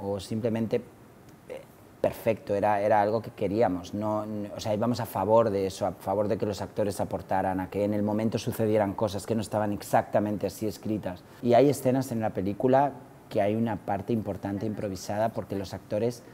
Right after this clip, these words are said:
llegaron a conocer también a sus personajes que si yo no decía que cortaran, ellos tiraban y es que, es que lo que salía por su boca era, parecía, parecía el guión. El guión era sólido en el sentido de que fue lo que seguimos y, y se rodó el guión,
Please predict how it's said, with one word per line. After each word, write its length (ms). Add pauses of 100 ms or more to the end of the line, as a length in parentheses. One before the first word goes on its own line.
(360)
llegaron 420
a 60
conocer 380
también 280
a 40
sus 160
personajes 560
que 100
si 160
yo 160
no 100
decía 520 (200)
que 80
cortaran, 580 (680)
ellos 240
tiraban 500 (360)
y 80
es 120
que, 80 (240)
es 140
que 80
lo 260
que 80
salía 280
por 120
su 80
boca 380
era, 280 (180)
parecía, 420 (320)
parecía 280
el 100
guión. 280 (240)
El 100
guión 220
era 300 (880)
sólido 500
en 80
el 60
sentido 440
de 180
que 300
fue 160
lo 100
que 100
seguimos 680
y, 240
y 160
se 180
rodó 200
el 100
guión, 380